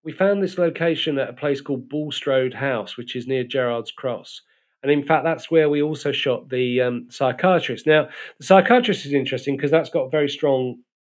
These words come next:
colour palette in that. That's like a bold teal and a grey. Well, we walked in and found that room like that, and it was just like a gift for us.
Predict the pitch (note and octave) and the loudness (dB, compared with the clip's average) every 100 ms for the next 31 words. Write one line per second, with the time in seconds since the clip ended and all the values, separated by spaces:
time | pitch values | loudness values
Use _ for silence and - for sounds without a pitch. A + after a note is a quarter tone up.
0 | _ - C#3+ C#3 B2+ A#2 A2+ B2 C3 A2+ | _ -2 -2 0 -2 -2 -2 -2 -2 -2
1 | B2+ A#2+ - B2 - - - C3 B2+ A#2+ | -6 -8 -6 -6 -8 -12 -2 0 0 -2
2 | A2+ - - C3 A#2+ A2 A2 A2 B2 A#2+ | -6 -12 -4 -2 0 -2 -4 -4 -2 -2
3 | F#2+ - _ _ _ _ - D#3 F#3+ G3+ | -4 -14 _ _ _ _ 4 4 4 6
4 | G#3+ G3 D3 F#3 D3 B2 D3+ C#3+ C#3 B2 | 6 6 4 2 2 0 2 2 2 0
5 | B2+ C3 B2 B2 A#2+ C#3 B2+ - A#2+ A#2 | 2 2 2 0 0 0 0 -2 -6 -6
6 | C3 D3+ C#3+ - B2+ B2+ B2 - D3+ A2+ | -6 -8 -8 -4 -4 -4 -10 -6 -4 -4
7 | _ G#2+ F2+ - - | _ -14 -12 -16 -20